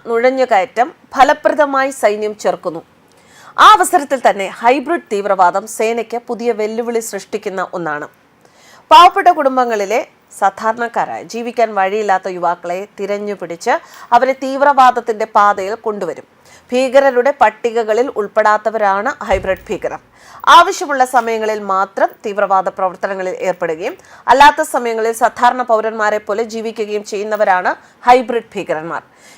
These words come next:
കാശ്മീരിൽ ചില പ്രത്യേക കാലഘട്ടങ്ങളിൽ ഉണ്ടാകുന്ന ആക്രമണങ്ങളിൽ ഭൂരിഭാഗവും ഇത്തരം ഹൈബ്രിഡ് ഭീകരർ സൃഷ്ടിച്ചതാണ്.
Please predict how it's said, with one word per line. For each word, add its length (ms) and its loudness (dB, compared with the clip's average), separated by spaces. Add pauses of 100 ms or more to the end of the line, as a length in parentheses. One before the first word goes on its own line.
(140)
കാശ്മീരിൽ 640 2
ചില 120 -6
പ്രത്യേക 420 0
കാലഘട്ടങ്ങളിൽ 720 0
ഉണ്ടാകുന്ന 380 -2
ആക്രമണങ്ങളിൽ 600 -6 (100)
ഭൂരിഭാഗവും 640 -2
ഇത്തരം 240 -8
ഹൈബ്രിഡ് 380 -2 (120)
ഭീകരർ 360 -4
സൃഷ്ടിച്ചതാണ്. 760 -8